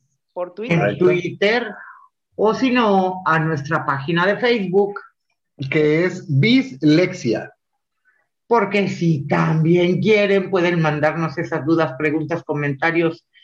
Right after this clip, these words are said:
Speaker 2: etcétera, al D M. ¿Cómo se dice en Instagram?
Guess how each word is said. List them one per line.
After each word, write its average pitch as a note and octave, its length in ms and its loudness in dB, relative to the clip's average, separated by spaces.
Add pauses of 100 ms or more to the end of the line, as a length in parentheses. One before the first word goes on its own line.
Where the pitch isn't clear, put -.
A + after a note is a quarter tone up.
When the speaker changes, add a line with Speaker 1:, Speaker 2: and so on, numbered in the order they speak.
(260)
Speaker 2:
etcétera, A3 840 -2 (1160)
al D3 300 2
D E3+ 200 4
M. E3 220 2
¿Cómo G#3+ 160 0
se A#3+ 180 0
dice G#3 280 2
en G#3+ 140 4
Instagram? F#3 600 0